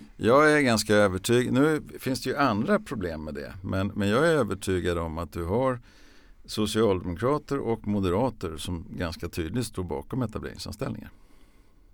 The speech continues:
Och, eh, jag är inte heller säker på att andra politiska partier, eh, i ett sånt läge skulle gå emot parternas tankegång.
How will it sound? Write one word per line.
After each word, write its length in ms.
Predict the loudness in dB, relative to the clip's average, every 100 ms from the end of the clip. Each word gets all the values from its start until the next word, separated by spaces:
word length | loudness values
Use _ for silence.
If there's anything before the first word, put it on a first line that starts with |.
| _ -20 -20 _ -20 -20 -20 -20 -20 -20 -20 -20
Och, 500 | -6 -2 -2 -4 -8
eh, 880 | -2 0 0 -2 -4 -6 -8 -8 -6
jag 120 | -2
är 40 | -2
inte 280 | -4 -6 -4
heller 260 | -2 -2
säker 300 | 0 -2 -4
på 200 | -6 -4
att 340 | -6 -8 -14 -8
andra 340 | -6 -4 -4 -4
politiska 440 | -2 -4 -4 -8
partier, 640 | -8 -8 -6 -6 -6 -8 -12 -18 -20 _ _ -20 -20
eh, 260 | -18 -18 -12
i 160 | -6
ett 100 | -6
sånt 300 | -4 -6 -6
läge 360 | -4 -4 -2 -4
skulle 240 | -4 -8
gå 160 | -8 -4
emot 420 | -2 -2 -2 -8
parternas 640 | -10 -10 -10 -10 -8 -10 -14 -20 -20 -12
tankegång. 400 | -8 -8 -10 -16